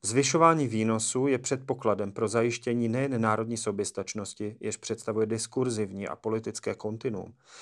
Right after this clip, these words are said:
ale i pro konkurenceschopnost na evropském a světovém trhu. I přesto, že přiznává velkou váhu ochraně prostředí,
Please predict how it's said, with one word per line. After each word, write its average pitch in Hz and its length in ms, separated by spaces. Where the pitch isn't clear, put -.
ale 160 160
i 196 80
pro 180 160
konkurenceschopnost 107 1040
na 117 120
evropském 113 480
a - 60
světovém 98 480
trhu. 95 280
I 107 120
přesto, - 640
že 110 120
přiznává 113 520
velkou 117 400
váhu 107 300
ochraně 101 400
prostředí, 113 680